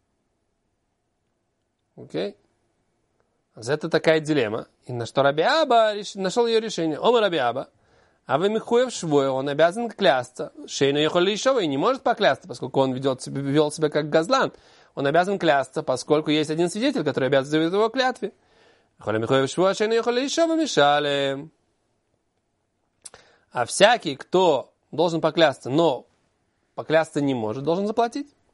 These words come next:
То есть Раби Аба сказал, должен вернуть этот слиток.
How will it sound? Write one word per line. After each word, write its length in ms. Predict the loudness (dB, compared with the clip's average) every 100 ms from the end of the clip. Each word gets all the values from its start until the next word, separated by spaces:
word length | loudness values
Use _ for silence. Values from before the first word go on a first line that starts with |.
| _ -14
То 80 |
есть 120 | -8 -2
Раби 200 | 0 0
Аба 220 | -2 -4
сказал, 580 | -4 -2 2 2 0 -8 _ _
должен 380 | -8 -4 -2 0
вернуть 460 | 0 0 0 -2 -10 -8
этот 340 | -6 -6 -8 _ _ _
слиток. 480 | -16 -8 -8 -8 -18